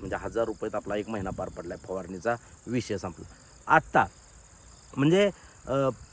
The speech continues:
फवारणीचं हे मी का सांगितलं, कारण आत्ता आपल्याला व्हेजिटेटिव्ह ग्रोथ, आता फुलं दिसत आहेत आणि फुलं दिसत आहेत, फुटवा दिसतोय. आत्ता त्या पिकाला गरज आहे, त्याच वेळेस आपल्या फवारण्या थोड्याफार वाढतील,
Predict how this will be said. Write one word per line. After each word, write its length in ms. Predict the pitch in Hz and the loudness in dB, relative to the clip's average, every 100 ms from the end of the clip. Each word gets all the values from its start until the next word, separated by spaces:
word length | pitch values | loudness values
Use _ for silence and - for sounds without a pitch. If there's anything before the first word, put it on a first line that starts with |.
| - | -6
फवारणीचं 420 | 120 151 214 208 | 4 6 6 6
हे 60 | 240 | 6
मी 100 | 233 | 8
का 140 | 220 | 6
सांगितलं, 540 | 196 151 113 95 95 95 - - - | 6 2 -2 -4 -4 -6 -12 -12 4
कारण 180 | 160 185 - | 4 4 2
आत्ता 300 | 165 - 196 | 2 6 6
आपल्याला 400 | 185 185 190 202 | 6 4 6 6
व्हेजिटेटिव्ह 640 | 156 135 151 160 170 143 | 4 -2 -2 0 0 2
ग्रोथ, 120 | 117 | 2
आता 160 | 113 151 | 4 2
फुलं 300 | - 170 170 | 4 6 6
दिसत 260 | 139 - | 4 -2
आहेत 100 | 87 - - - - - | -10 -12 -20 -20 -20 -4
आणि 180 | 131 160 | 2 2
फुलं 300 | - 165 208 | 2 4 6
दिसत 280 | - - 185 | 4 2 2
आहेत, 100 | 190 | 2
फुटवा 280 | - - 143 | 0 2 2
दिसतोय. 340 | 123 - - 80 - - - - | 2 -4 -10 -14 -14 -18 -10 6
आत्ता 580 | 127 - - 185 208 220 | 6 6 6 10 12 10
त्या 280 | 190 180 | 8 6
पिकाला 600 | 185 143 127 135 135 147 156 | 6 2 -2 0 4 4 4
गरज 500 | 123 120 143 160 120 | 4 6 8 8 6
आहे, 400 | 95 - - - | 0 -2 -2 2
त्याच 300 | 127 147 - | 4 4 2
वेळेस 300 | 131 117 117 | 2 2 0
आपल्या 280 | 104 - 110 | -4 -2 -4
फवारण्या 520 | - 101 117 147 156 147 | -2 2 2 4 2 0
थोड्याफार 300 | 143 135 135 | 0 -2 -2
वाढतील, 360 | 135 - 156 | -2 -2 -4